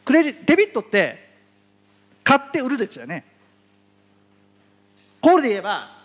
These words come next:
コール二万二千円を買って、二万二千五百を売る。だったらデビットなんです。その逆。売って買うと、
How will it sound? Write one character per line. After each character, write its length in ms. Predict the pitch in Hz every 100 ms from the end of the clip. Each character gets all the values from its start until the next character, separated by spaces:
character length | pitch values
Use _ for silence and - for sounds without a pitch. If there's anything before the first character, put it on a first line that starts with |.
| _ _
コ 240 | - 339 370
ー 40 |
ル 80 | 277
二 100 | 240
万 200 | 302 277
二 120 | 247
千 140 | 285 294
円 100 | 220
を 80 |
買 200 | - 254
っ 180 | 269 -
て、 500 | 349 302 156 - - _ _ _ _ _ _
二 140 | 196 277
万 180 | 302
二 80 | 247
千 160 | 269 220
五 80 | 220
百 200 | 247 247
を 60 |
売 160 | 180 226
る。 140 | 294 - _
だ 100 | -
っ 40 | 311
た 80 | 381
ら 80 |
デ 140 | 196 233
ビ 80 | 226
ッ 40 |
ト 80 | 175
な 80 | 117
ん 60 |
で 80 | 110
す。 120 | - _ _ _ _ _ _ _
そ 120 | - 302
の 80 |
逆。 420 | - 254 254 294 - - _ _ _ _ _ _ _ _ _ _ _ _ _ _ _
売 100 | 254
っ 20 | 294
て 300 | _ 381 359
買 240 | - 269
う 80 | 277
と、 160 | 311